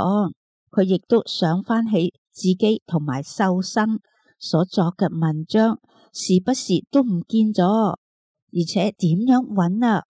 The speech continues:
搵極都搵唔到。響呢個時候，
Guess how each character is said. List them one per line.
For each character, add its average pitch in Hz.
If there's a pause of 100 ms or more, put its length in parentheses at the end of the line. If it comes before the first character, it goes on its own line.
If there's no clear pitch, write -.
(200)
搵 156
極 196
都 240
搵 202
唔 165
到。 151 (840)
響 175
呢 220
個 202
時 165
候， 170